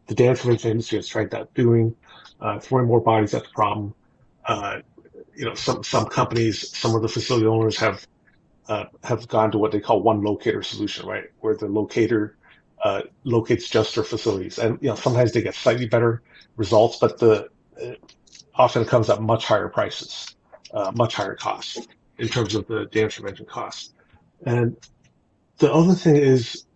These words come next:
you know, there are available data and technology solutions for this industry that really are not,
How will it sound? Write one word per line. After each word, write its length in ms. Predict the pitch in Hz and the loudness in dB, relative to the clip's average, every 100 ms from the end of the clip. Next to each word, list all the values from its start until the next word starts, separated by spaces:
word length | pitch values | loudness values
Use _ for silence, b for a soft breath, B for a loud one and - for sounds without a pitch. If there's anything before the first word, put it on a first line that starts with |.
| _ _ _ _ - | _ _ _ _ -4
you 80 | |
know, 260 | 123 113 - _ - | -2 -2 -6 _ 4
there 200 | 139 123 | 6 6
are 280 | 120 151 | 6 4
available 800 | - 120 127 135 131 127 123 117 - _ _ | 4 2 4 6 6 4 4 2 -8 _ _
data 440 | 120 120 131 127 | 2 4 6 4
and 140 | 117 - | 0 -2
technology 540 | 120 117 120 120 117 | -4 0 2 2 0
solutions 760 | - 98 107 - 95 90 - B B B - | -4 -4 -4 -4 -8 -8 -14 B B B -16
for 180 | - | -4
this 220 | 123 127 - | 0 0 2
industry 380 | 117 117 - | 0 0 -6
that 260 | 90 113 - | -2 -2 0
really 360 | 107 123 135 127 | 0 2 2 0
are 160 | 113 | -2
not, 500 | 104 107 107 - - | -2 -4 -6 -12 -16